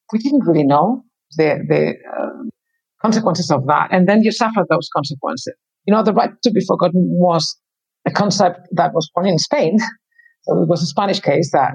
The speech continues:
that, that led to this thinking of, "This is unfair because someone did someone something three decades ago. The guy is suffering from it again and again and again." And the problem is, I'll give you one example.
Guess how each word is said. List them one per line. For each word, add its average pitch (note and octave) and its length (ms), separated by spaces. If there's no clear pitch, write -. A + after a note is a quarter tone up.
that, D3 340
that E3 220
led F#3 140
to E3+ 160
this E3 300
thinking F#3+ 380
of, C#3 160
"This E3+ 100
is F3+ 140
unfair E3 540
because F3+ 260
someone G3+ 360
did G3+ 180
someone F#3+ 480
something G#3+ 580
three G#3+ 140
decades A3 460
ago. E3 480
The F#3 80
guy F#3 260
is F3 160
suffering D#3 520
from F3 160
it F3 140
again E3+ 340
and F#3 80
again D#3+ 300
and G#3+ 140
again." C4 400
And G#3 240
the F#3+ 140
problem F#3+ 360
is, D3+ 240
I'll F3+ 100
give F3+ 160
you F#3+ 100
one F3+ 160
example. D3+ 560